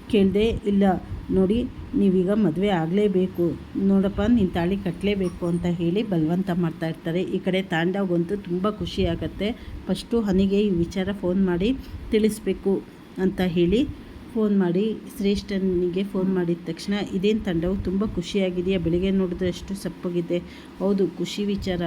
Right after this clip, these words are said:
ಇವತ್ತೇನಾಯಿತು ಅಂತ ಹೇಳಿ ನೋಡಿ, ನಾನೇ ಅವ್ರನ್ನ ಫೋನ್ ಮಾಡಿ ಕರೆಸಿದ್ದೀನಿ. ಇನ್ನು ಮುಂದೆ ಪೂಜೆನ ಜೀವನ ಅಷ್ಟೇ, ಆ ಭಾಗ್ಯ ಮೆರಿತಾ ಇದ್ಲಲ್ವಾ ತಂಗಿ ತಂಗಿ ಅಂತ, ಇನ್ನು ಮುಂದೆ ಗೊತ್ತಾಗತ್ತೆ" ಅಂತ ಹೇಳ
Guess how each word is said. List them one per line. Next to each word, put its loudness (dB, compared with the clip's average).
ಇವತ್ತೇನಾಯಿತು -2
ಅಂತ -4
ಹೇಳಿ 0
ನೋಡಿ, 2
ನಾನೇ 0
ಅವ್ರನ್ನ 0
ಫೋನ್ -2
ಮಾಡಿ -2
ಕರೆಸಿದ್ದೀನಿ. 0
ಇನ್ನು 0
ಮುಂದೆ 0
ಪೂಜೆನ -2
ಜೀವನ 2
ಅಷ್ಟೇ, -4
ಆ -6
ಭಾಗ್ಯ 0
ಮೆರಿತಾ 0
ಇದ್ಲಲ್ವಾ 0
ತಂಗಿ 0
ತಂಗಿ 0
ಅಂತ, 0
ಇನ್ನು 2
ಮುಂದೆ 0
ಗೊತ್ತಾಗತ್ತೆ" -4
ಅಂತ -2
ಹೇಳ 0